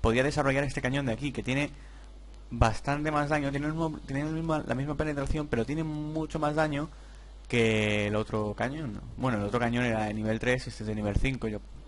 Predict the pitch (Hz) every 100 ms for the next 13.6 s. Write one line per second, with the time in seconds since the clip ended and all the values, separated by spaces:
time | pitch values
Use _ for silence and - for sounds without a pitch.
0 | - 110 104 98 113 113 110 107 104 117
1 | 113 113 143 - - - - 123 131 113
2 | 110 131 131 117 117 127 120 - - 104
3 | 117 - - 131 131 117 - 135 117 139
4 | - - - - - 110 147 135 120 -
5 | 117 110 131 123 131 - - - - -
6 | - - - - - - - - 175 202
7 | 131 - 120 120 113 117 113 117 - -
8 | - - - - - - - - - -
9 | - - - - - - - 123 123 123
10 | 120 107 - 107 107 104 110 127 151 -
11 | 110 101 101 101 98 98 98 101 - -
12 | - - - 101 95 - - 120 131 123
13 | 107 117 110 113 120